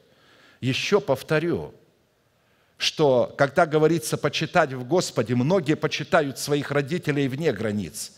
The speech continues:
не в Господе. То есть исполняют все подряд, что они говорят.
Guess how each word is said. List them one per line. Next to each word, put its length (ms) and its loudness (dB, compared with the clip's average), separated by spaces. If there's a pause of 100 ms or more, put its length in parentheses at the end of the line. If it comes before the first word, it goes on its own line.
не 160 0
в 100 -6
Господе. 580 -2 (300)
То 80 0
есть 120 0
исполняют 480 2
все 140 0
подряд, 360 2
что 180 -6
они 160 -4
говорят. 500 -2